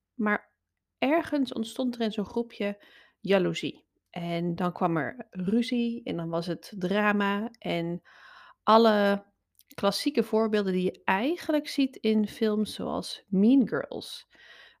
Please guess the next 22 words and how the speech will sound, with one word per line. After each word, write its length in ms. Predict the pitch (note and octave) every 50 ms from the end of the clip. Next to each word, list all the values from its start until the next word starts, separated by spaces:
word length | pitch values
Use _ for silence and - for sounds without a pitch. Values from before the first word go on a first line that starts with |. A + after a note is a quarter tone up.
| _ _ -
Ehm, 260 | - G#3 F#3+ F#3+ F#3+ -
het 120 | - G#3
is 140 | G3+ - -
iedere 300 | - B3+ C4 C#4 C4+ B3
keer 220 | - B3+ B3 A3+
hetzelfde 500 | G#3 F#3 - - G3 F#3+ F#3+ F#3+ - G3
verhaal. 480 | - - F3 E3 D#3+ D#3 D#3+ D#3 E3+ -
Waar 260 | - F3+ F3+ F3 F3
meisjes 540 | E3+ F3 G3 A3+ B3+ A#3+ - - B3 - -
zijn, 360 | - A3 G#3+ G#3+ G#3+ G#3+ G#3 - _ _ _
is 240 | - - G3+ F#3 -
ruzie 460 | F3+ F#3 F#3+ G3 F3 F3+ F3+ F3 - -
en 160 | - E3+ E3+
is 140 | E3+ E3+ -
jaloezie. 600 | F#3 D#3+ - D#3+ E3+ - - C4 - - - _ _ _ _ _ _ _ _ _ _ _ _
Toch? 440 | - G#3 D#4+ A4 - - - - -
<laughs> 340 | - - - - - - _ _ _ _ - - - - - - _ _
Is 220 | - D4+ F4 - -
dat 200 | - - D#3+ -
wel 180 | D3+ - -
echt 240 | - - - - -
zo? 360 | - - - - - - -